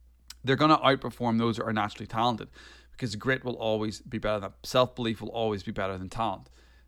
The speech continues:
Uh, people with self-belief get knocked down, they get up again,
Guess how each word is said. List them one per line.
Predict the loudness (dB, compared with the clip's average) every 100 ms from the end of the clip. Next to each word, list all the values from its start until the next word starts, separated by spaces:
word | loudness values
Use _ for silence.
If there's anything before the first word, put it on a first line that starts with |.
| -20 _ -20 -14
Uh, | -12 -12 -16 -20 -4
people | 0 2 2
with |
self-belief | 4 4 4 2 0 0
get | -4 -4
knocked | -2 4
down, | 4 4
they | 0
get | -2
up | -2 -2
again, | -4 -6